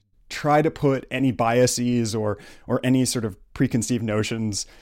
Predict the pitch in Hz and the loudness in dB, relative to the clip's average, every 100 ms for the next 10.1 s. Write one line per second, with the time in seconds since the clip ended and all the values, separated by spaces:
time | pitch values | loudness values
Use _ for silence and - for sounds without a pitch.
0 | - - - 123 139 143 120 107 113 113 | -20 -20 -6 -4 0 2 2 0 0 2
1 | 113 110 110 107 107 117 104 113 98 104 | 2 2 2 2 0 -2 -4 -4 -2 -2
2 | 110 123 117 127 98 92 120 - 139 143 | -2 -2 -4 -6 -6 -4 -4 -2 -4 -2
3 | 135 - - 110 127 - - - - 113 | -6 -8 -6 -4 -2 -4 -8 -10 -10 -8
4 | - 110 120 - 127 123 104 120 156 113 | -4 -4 -4 -2 -2 -2 0 0 0 -2
5 | 107 - - - - 113 117 117 117 113 | -6 -14 -20 -20 -10 -4 0 2 4 4
6 | 113 113 - - 120 123 - 175 - 123 | 4 2 -4 -4 -2 -2 0 -2 -2 -4
7 | - - - - - - - 151 - 180 | -4 -6 -10 -16 -20 -20 -2 0 2 2
8 | 170 160 - - 131 143 143 - 160 135 | 4 2 2 4 4 4 2 2 0 0
9 | - - 120 120 123 113 - - - 120 | -2 -2 0 0 0 -4 -10 -20 -4 -2
10 | 117 | -4